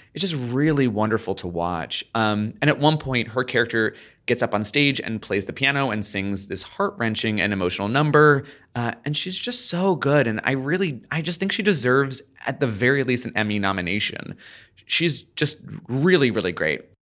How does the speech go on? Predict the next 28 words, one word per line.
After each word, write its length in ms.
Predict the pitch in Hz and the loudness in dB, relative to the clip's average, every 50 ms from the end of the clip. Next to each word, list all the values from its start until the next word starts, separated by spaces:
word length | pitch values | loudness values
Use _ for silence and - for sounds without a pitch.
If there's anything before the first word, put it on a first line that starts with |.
| _ - | _ -2
And 100 | 151 165 | 2 4
then 80 | 180 175 | 4 4
I 40 | |
also 180 | 151 165 151 165 | 4 2 0 0
wanna 120 | 131 123 120 | 0 0 0
call 160 | - 113 104 | 0 2 4
out 280 | 98 90 - - - - | 4 4 2 -2 -12 -6
Rogers, 500 | - 104 90 90 87 90 90 92 87 - - | 0 2 2 2 2 0 -2 0 -2 -4 -2
um, 220 | - 113 107 104 104 | 0 2 2 2 2
because 300 | 104 104 113 113 101 - | 0 -2 -2 -2 -2 -4
he, 580 | - - 123 120 113 113 110 - - - - - - | -6 -4 0 0 0 0 -2 -4 -10 -14 -14 -12 -8
we 100 | - 120 | -6 -2
talked 160 | - 107 - | -2 -2 -2
about 120 | - 98 98 | 0 -2 -2
him 180 | 104 98 101 95 | -2 -4 -4 -2
last 180 | 90 95 - | -2 -2 -2
week 120 | - 147 160 | -2 -4 -4
because 220 | 139 - 117 107 - | -2 -4 -4 -4 -4
he 80 | 117 101 | -4 -6
was 140 | 95 90 | -6 -6
in 80 | 101 98 | -6 -6
the 60 | 92 | -6
Fire 220 | 90 - 87 82 85 | -4 -2 0 0 2
Island 220 | 82 85 95 101 104 | 0 0 0 0 0
movie 220 | 110 123 165 202 220 | 0 0 0 0 0
with 260 | 175 101 101 - - | -2 -2 -4 -2 0
Bowen 200 | 107 107 82 76 | 0 0 0 0
Yang. 400 | 90 113 170 220 294 302 277 - | 2 2 2 2 2 0 -2 -6